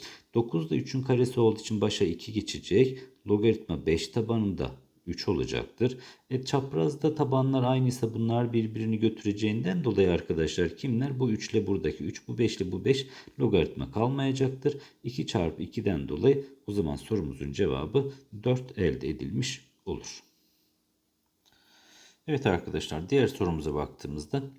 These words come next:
bir grafik içinde üçgen çizmiş ve taralı bölgenin alanı nedir diye sormuş. Bakıyoruz f fonksiyonu logaritma üç tabanda x, g fonksiyonu da logaritma bir bölü dokuz tabanda x olarak vermiş.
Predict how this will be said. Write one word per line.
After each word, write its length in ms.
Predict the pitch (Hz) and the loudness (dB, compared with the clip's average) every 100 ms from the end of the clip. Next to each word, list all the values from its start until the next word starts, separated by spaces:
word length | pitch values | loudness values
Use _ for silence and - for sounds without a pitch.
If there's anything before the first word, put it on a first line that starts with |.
| _ _ _ | _ _ _
bir 140 | 123 107 | -2 0
grafik 480 | 107 101 - - - | 0 0 -2 -16 -12
içinde 560 | - 90 87 123 127 - - - | -6 -4 0 0 -2 -12 -20 -12
üçgen 420 | - - 98 85 | -12 -2 0 0
çizmiş 440 | - 76 131 131 101 | -2 -6 -4 -2 0
ve 140 | 101 | 0
taralı 380 | - 95 80 71 | 0 -2 -2 0
bölgenin 340 | 78 - 57 | -2 0 -6
alanı 340 | 98 90 131 127 | -2 0 2 2
nedir 320 | 82 73 65 | 0 -2 -2
diye 140 | 71 | -2
sormuş. 520 | 69 73 69 120 - | -2 -4 -2 -4 -4
Bakıyoruz 340 | 135 135 143 131 | -4 -4 -6 -2
f 220 | 113 139 | -2 0
fonksiyonu 480 | 131 120 113 120 110 | -4 -4 -4 -4 0
logaritma 440 | 110 110 101 87 | 4 2 2 -4
üç 160 | 92 - | -4 -4
tabanda 360 | 87 73 69 67 | -8 -6 -8 -4
x, 280 | 127 131 - - - _ | -4 -6 -12 -20 -20 _
g 180 | - 139 | 2 2
fonksiyonu 580 | 135 107 98 - 87 87 | 2 -2 -4 -4 -2 -2
da 120 | 113 | 0
logaritma 520 | 98 104 104 - 127 | 2 2 0 -2 -2
bir 220 | 110 104 | 0 0
bölü 200 | 101 98 | 0 0
dokuz 280 | 95 98 - | -2 -4 -8
tabanda 380 | - 76 71 65 | -10 -6 -6 -6
x 260 | - - - | -6 -8 -8
olarak 360 | 67 67 67 69 | -6 -6 -4 -4
vermiş. 460 | 69 82 127 - | -4 -2 -4 -4